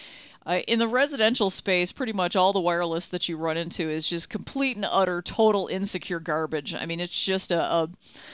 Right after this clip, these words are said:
a basket of hacks just waiting to happen. It's just terrible. It's truly atrocious. Now, as of right now, there's only one manufacturer in the entire world that has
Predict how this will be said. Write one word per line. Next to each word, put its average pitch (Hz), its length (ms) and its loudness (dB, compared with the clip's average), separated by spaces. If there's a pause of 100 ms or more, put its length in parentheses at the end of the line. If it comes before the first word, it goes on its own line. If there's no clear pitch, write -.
(160)
a 175 100 0
basket 202 580 4
of 165 80 2
hacks 165 500 2
just 170 260 -4
waiting 170 320 -2
to 143 80 -4
happen. 123 400 -4
It's 135 180 -6
just 185 200 -4
terrible. - 560 -6
It's - 100 -18
truly 202 360 -2
atrocious. - 580 -8 (840)
Now, - 80 -2
as 254 300 4
of 240 120 2
right 208 240 4
now, 208 220 4
there's 185 240 2
only 185 180 0
one 180 260 0
manufacturer 180 760 -2
in 165 140 -4
the 156 100 -6
entire 165 420 -2
world 156 600 0
that 165 260 0
has 185 760 -2